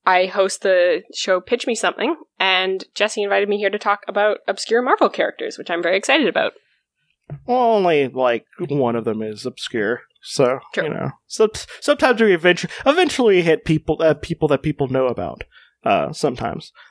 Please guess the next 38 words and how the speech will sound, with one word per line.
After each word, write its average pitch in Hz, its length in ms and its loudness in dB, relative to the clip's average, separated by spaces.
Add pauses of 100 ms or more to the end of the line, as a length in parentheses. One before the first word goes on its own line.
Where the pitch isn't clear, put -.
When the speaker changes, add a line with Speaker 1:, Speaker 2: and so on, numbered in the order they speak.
Speaker 2:
But, 175 220 2 (460)
uh, 165 300 4
today 175 440 2
we're 175 180 0
gonna 180 120 -2
be 165 100 -10
talking 175 340 -2
about 123 500 0 (120)
Ms. 180 560 -2
Marvel. 185 920 0 (1000)
Speaker 1:
But 180 140 2
not 233 180 0
the 339 60 0
Speaker 2:
And 311 60 2
Speaker 1:
one 320 120 4
you're 302 80 2
Speaker 2:
it's 285 60 -2
Speaker 1:
thinking 294 260 0
of, 254 120 2
and 220 100 2
not 233 200 0
the 247 220 -4
other 247 240 4
one 175 180 -2
you're 160 100 -4
thinking 165 360 -4
of. - 220 -4 (960)
Speaker 2:
Yeah, 98 280 -8 (220)
and 151 140 0
then 175 100 8
there's 180 180 4
probably 160 440 0
also 139 500 0
a, 117 320 -2
a 135 160 -2
sneaky 147 440 -4
one 117 200 -6
somewhere - 540 -8